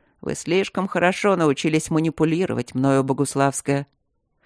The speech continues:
Она улыбалась, глядя на него с отчётливой нежностью. Слёз и след простыл. «Может, вам это просто нравится, лорд Макс?» «Может быть», пробормотал он. «Может быть».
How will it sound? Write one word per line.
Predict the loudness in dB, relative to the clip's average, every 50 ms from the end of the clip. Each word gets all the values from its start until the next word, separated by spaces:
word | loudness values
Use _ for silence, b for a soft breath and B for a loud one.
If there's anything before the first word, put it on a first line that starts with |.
| b b b b b b b b b
Она | -8 -4 -2 0 2 2
улыбалась, | 2 2 2 0 0 0 -2 0 0 -2 -4 -6 -8 -12 -10
глядя | -4 -2 0 0 2 2 0 0
на | 0
него | 0 0 2 2 2 0
с | 0 -2
отчётливой | -4 -4 -4 -4 -4 -4 -4 -4 -4 -4 -2 -2 -2 -2
нежностью. | 0 0 0 0 -2 -2 -6 -8 -8 -10 -10 -10 -12 -12 b b b b b b b -12
Слёз | -8 -6 -2 0 0 0 0 -2 -6 -12 -20 _ _ -8
и | -8 -6
след | -6 -4 -4 -2 -4 -4 -4 -8
простыл. | -8 -8 -8 -8 -6 -6 -6 -6 -6 -10 _ _ _ _ _ _ _ _ _ _ _ _ _ _ _ _ _ _ _ _ _ _ -8
«Может, | -4 -4 -4 -4 -4 -8 _ -14 -8 -2
вам | 0 0 2 2 0
это | -2 -2 -4
просто | -2 0 -2 -2 -2 -4 -4 -4
нравится, | 0 0 2 2 2 0 -2 -4 -6 -4
лорд | -4 -4 -4 -6 _ -6
Макс?» | -4 -4 -4 -6 -10 -14 -14 _ _ _ _ _ _ _ _ _ _ _ _ _ _ _ _ _ _ -10
«Может | -8 -6 -4 -4 -4 -4 -4 -6 -6 -4
быть», | -4 -4 -4 -4 -8 -10 -14 -14 _ _ _ _ _
пробормотал | -8 -6 -4 -4 -2 -2 0 -2 -2 0 -2 -2 -2 -2 -2
он. | -2 -4 -4 -6 -10 _ _ _ _ _ _ _ _ _ _ _ _ _ _ -10
«Может | -8 -8 -8 -8 -10 -12 -12
быть». | -8 -10 -10 -10 -10 -18 -20